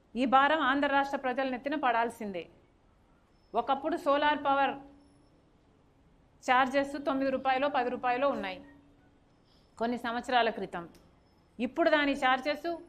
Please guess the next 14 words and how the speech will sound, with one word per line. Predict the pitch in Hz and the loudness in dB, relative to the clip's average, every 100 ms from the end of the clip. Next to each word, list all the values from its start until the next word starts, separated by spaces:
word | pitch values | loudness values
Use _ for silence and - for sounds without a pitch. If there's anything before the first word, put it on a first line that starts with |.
| _ _ _ _ _ _ _ - | _ _ _ _ _ _ _ -6
రూపాయి | 233 302 302 294 285 | -2 0 0 0 0
తొంభై | 269 277 | 0 -2
తొమ్మిది | 262 262 254 247 - - _ _ - | -2 -4 -4 -6 -8 -16 _ _ -2
పైసలే | 254 277 277 277 247 | 0 2 0 0 0
అని | 269 302 - - - - - _ _ _ - _ _ _ _ _ _ _ _ _ _ 196 | -2 -4 -10 -20 -20 -20 -20 _ _ _ -20 _ _ _ _ _ _ _ _ _ _ 0
ఆ | 247 277 | 0 4
ప్రైస్‌కే | 294 302 311 269 | 4 4 0 0
గుజరాత్ | 247 269 277 277 | 2 4 4 4
వాళ్ళు | 269 262 226 - - _ _ 254 | 4 4 -2 -6 -20 _ _ -2
సైన్ | 262 285 | 0 2
చేసుకున్నారు | 285 269 269 254 247 247 240 | 0 -2 -4 -4 -2 -2 -2
అని | 277 294 - - - _ _ _ _ _ _ _ _ _ _ _ _ _ _ _ _ _ _ _ - - - | -4 -6 -14 -20 -20 _ _ _ _ _ _ _ _ _ _ _ _ _ _ _ _ _ _ _ -20 -12 -4
అర్థమవుతుంది. | 214 247 240 214 208 196 190 175 - _ _ - | 0 4 4 2 -2 -6 -8 -10 -18 _ _ -2
ఒకప్పుడు | 240 285 285 | 4 4 2